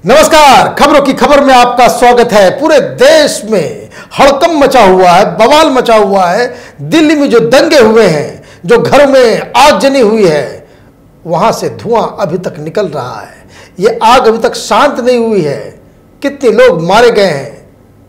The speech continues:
बॉडी काउंट्स की गिनती अभी पूरी नहीं हुई है और जो चिताएं जल रही थी, वो अभी तक जल ही रही हैं। इस बीच कांग्रेस पार्टी और एनसीपी ने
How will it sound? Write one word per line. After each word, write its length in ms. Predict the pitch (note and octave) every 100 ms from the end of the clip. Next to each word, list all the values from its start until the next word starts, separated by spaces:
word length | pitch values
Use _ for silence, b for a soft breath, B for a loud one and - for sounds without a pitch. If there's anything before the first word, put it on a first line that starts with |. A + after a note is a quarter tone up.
| _
बॉडी 280 | C#3 B3 C4
काउंट्स 400 | - B3 C4+ -
की 120 | -
गिनती 380 | D#3+ A#3 D4+ D4+
अभी 160 | C#4 C#4
पूरी 320 | - E4 E4
नहीं 180 | D#4 D4
हुई 300 | C#4 C4+ A3
है 360 | E3+ A#2 - - - _ _ _ _ _ _ _ -
और 140 | F#3 E3+
जो 100 | F3+
चिताएं 540 | G#3+ A3+ A3 F3+ -
जल 160 | A3+ G#3+
रही 220 | F#3 F3
थी, 440 | F3 F3 A3 - b b b -
वो 200 | F3 F3
अभी 160 | F3 A3
तक 300 | G#3 - A#2
जल 200 | D3+ A3
ही 100 | A3+
रही 280 | E3+ E3 C#3
हैं। 340 | C#3+ F#3+ - _ _ _ _ _ _ _ _ _ _ -
इस 160 | F#3+ C#3+
बीच 440 | B2+ A3 - -
कांग्रेस 560 | - F3 D#3 D3 C3 - -
पार्टी 460 | G3 F#3 B2+ - b b b -
और 340 | E3 D#3 - -
एनसीपी 600 | A#3+ G#3 - G3+ - D#3
ने 300 | A#2+ G#2